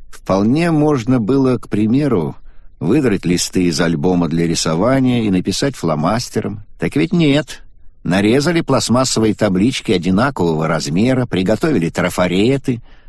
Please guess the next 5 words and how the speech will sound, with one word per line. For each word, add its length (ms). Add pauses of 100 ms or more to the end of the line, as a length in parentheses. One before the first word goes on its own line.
(180)
запаслись 680
баллончиком 800
с 100
красной 520
краской. 720